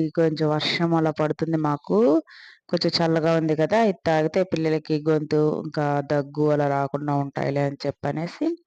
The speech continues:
ఇంక ఇలా మసాలా టీ అయితే పెడుతున్నానండి. ఇంకా టీ అయితే, ఆ, అయిపోయాయన్నమాట.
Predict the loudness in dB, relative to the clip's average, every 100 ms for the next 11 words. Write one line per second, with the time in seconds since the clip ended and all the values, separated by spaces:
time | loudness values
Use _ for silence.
0 | _ -20 -20 -20 _ -6 -2 0 0 0
1 | -2 0 0 0 0 0 0 0 0 -2
2 | -2 -2 0 -2 0 0 0 0 -4 -2
3 | 0 2 0 2 2 2 2 0 -4 -18
4 | -20 -20 -4 0 2 0 0 0 0 0
5 | 2 0 0 -2